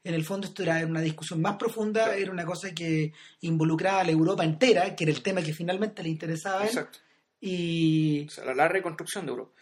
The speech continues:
Speaker 1: Claro,
Speaker 2: Claro.
Speaker 1: es, a la larga, ese es el tema de toda su película. Y el, y en el caso de Kiarostami, eh, en el fondo es nuestra capacidad como para lidiar con la condición humana.
Speaker 2: Eh, sí. Y, y más.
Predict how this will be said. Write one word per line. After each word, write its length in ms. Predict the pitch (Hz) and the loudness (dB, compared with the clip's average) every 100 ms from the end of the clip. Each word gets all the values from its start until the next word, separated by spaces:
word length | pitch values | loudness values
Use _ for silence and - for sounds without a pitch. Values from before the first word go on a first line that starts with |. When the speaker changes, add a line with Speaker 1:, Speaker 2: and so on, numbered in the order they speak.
| - | 2
Speaker 1:
Claro, 320 | 214 269 - | 4 4 -2
Speaker 2:
Claro. 160 | - 180 | -6 -4
Speaker 1:
es, 80 | 160 - - - | -4 -6 -10 -6
a 80 | 151 | -2
la 80 | 160 | 2
larga, 300 | 196 185 165 | 4 4 2
ese 140 | 214 | 2
es 60 | 202 | 2
el 60 | 165 | 2
tema 160 | 196 | -2
de 20 | 170 | 0
toda 120 | 185 | -2
su 120 | 208 | -4
película. 420 | 214 190 156 156 - | -6 -4 -2 -4 -6
Y 140 | 175 | -2
el, 360 | 170 160 151 151 - - - | 2 4 2 -2 -10 -20 -6
y 80 | 165 | 0
en 40 | |
el 140 | 165 151 | 2 2
caso 260 | 196 196 | 0 2
de 140 | 202 185 | 0 0
Kiarostami, 760 | 165 147 - 190 214 220 214 202 | -2 -4 0 2 2 -2 -2 -4
eh, 340 | 202 180 180 180 | -4 -4 -6 -6
en 60 | |
el 100 | 160 | -4
fondo 320 | 156 185 180 180 | -4 -6 -6 -6
es 200 | 180 175 | -6 -6
nuestra 260 | 175 165 | -8 -6
capacidad 380 | 160 165 156 185 | -6 -4 -4 -4
como 160 | 175 160 | -4 -4
para 120 | 147 | -2
lidiar 200 | 151 185 | -2 0
con 100 | 160 | 0
la 80 | 147 | -2
condición 320 | 139 127 143 | -4 -12 -12
humana. 400 | 147 294 - - _ _ - - _ _ _ _ _ | -2 -2 -2 -8 _ _ -20 -20 _ _ _ _ _
Speaker 2:
Eh, 480 | - 127 123 120 117 - _ _ _ _ _ _ | -4 -4 -2 -6 -12 -16 _ _ _ _ _ _
sí. 320 | - 233 - - _ _ _ - _ _ _ _ _ _ - | -2 0 0 -6 _ _ _ -20 _ _ _ _ _ _ -20
Y, 260 | 175 175 | -8 -2
y 20 | |
más. 260 | 196 - - | 0 -2 -8